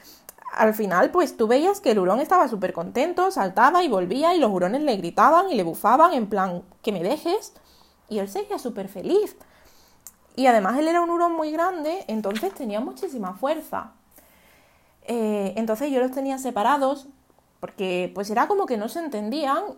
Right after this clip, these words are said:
y los juntaba a ratos. También os hablo de hace siete años. Ahora haría las cosas distintas, supongo. También me daría cuenta mucho antes si el hurón es sordo. Eh, me pilló todo como muy de nuevas. Pues recuerdo un día que lo junté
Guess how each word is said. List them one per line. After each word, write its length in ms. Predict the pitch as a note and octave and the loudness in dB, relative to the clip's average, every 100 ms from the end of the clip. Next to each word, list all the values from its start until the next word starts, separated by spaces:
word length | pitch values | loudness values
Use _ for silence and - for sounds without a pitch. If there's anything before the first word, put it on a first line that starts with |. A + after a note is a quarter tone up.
| - | -12
y 180 | G3 A3 | -8 -4
los 160 | G#3+ | -4
juntaba 460 | G#3 G#3+ G3+ F#3+ C#4 | -4 -6 -2 0 2
a 60 | A3 | 0
ratos. 520 | F3+ E3+ D3 - _ _ _ _ _ _ | -2 -4 -8 -16 _ _ _ _ _ _
También 260 | - G#3 A3 | -6 -4 -2
os 140 | C4 | 0
hablo 220 | B3 C4 C4+ | 2 2 0
de 60 | |
hace 200 | G#3+ C4+ | -2 -4
siete 320 | C4 G#3 G3 | -6 -8 -4
años. 560 | G3 D#4+ D4 F#3 F3+ - _ | -2 -2 -2 -6 -10 -16 _
Ahora 420 | F#3 F#3+ A3 B3+ | -4 -2 0 0
haría 180 | A#3 E3+ | 0 -2
las 140 | F#3 | -4
cosas 280 | - G3+ G3 | -6 -12 -12
distintas, 560 | G3 - B3+ C4 A#3 A#3 | -12 -10 -6 -4 -4 -6
supongo. 560 | G3+ A#3+ B3+ A3 A3 - - | -8 -6 -4 -4 -6 -10 -14
También 220 | G#3 G#3+ | -8 -6
me 60 | A#3 | -4
daría 320 | A#3 A#3 G#3 | -4 -4 -2
cuenta 300 | A3 A3 F#3 | -4 -4 -6
mucho 260 | F3+ F#3+ | -8 -8
antes 260 | G3 F3+ G#3 | -8 -8 -10
si 80 | F3+ | -8
el 80 | F3+ | -6
hurón 200 | F#3 F3+ | -8 -10
es 120 | G3 | -6
sordo. 400 | A3 G#3 F#3+ - _ - _ _ _ | -4 -4 -6 -10 _ -20 _ _ _
Eh, 240 | G#3 G#3+ G3+ | -4 -2 0
me 120 | G3+ | -2
pilló 220 | G3 G3+ | -2 -2
todo 180 | A3+ A#3+ | 0 -2
como 180 | A#3 F3+ | -2 -4
muy 180 | F#3+ G3+ | -4 -6
de 120 | F3 | -6
nuevas. 400 | F3 F3 F#3+ - _ _ _ - - _ _ _ _ _ | -6 -6 -8 -16 _ _ _ -20 -20 _ _ _ _ _
Pues 280 | C4 B3 G#3+ | 2 4 2
recuerdo 380 | G#3 G3+ A3 D#4 | -4 -2 -2 -2
un 140 | D#4 | -2
día 300 | E4+ C#4+ - _ | -2 -4 -6 _
que 100 | A#3 | -4
lo 100 | G#3+ | -2
junté 640 | G#3+ G3 G3 B3+ C4 C4 | -4 -6 -2 0 -2 -4